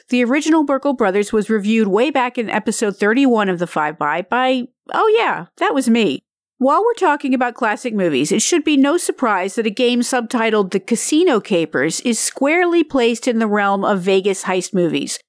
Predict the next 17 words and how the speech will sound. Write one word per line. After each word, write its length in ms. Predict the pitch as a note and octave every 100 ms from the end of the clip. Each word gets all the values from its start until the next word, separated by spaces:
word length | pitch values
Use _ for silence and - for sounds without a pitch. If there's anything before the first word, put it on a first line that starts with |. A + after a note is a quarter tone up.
| _
like 220 | B3 B3+ D4
the 140 | F4
original 400 | F4 F4 F4 D#4
Ocean's 360 | D4 C#4+ C#4+ D4+
Eleven, 600 | D4+ D4+ G3 - F#3 -
or 320 | A3+ A#3+ C#4
the 200 | C#4+ D#4+
remake 480 | D4+ F#4+ G4+ A#3 F#3
Ocean's 380 | F#3 F3+ G3 G3
Eleven. 480 | F3 D#3 - F#3 F#3+ _
There's 220 | A4 A4
a 80 | A#4
strong 500 | - E4 D4+ D4 C#4
Ocean's 420 | B3+ B3 - A#3
Eleven 400 | A#3 G#3+ G3 G3
vibe 280 | F3+ F3+ E3+
here, 320 | E3 C3 B2+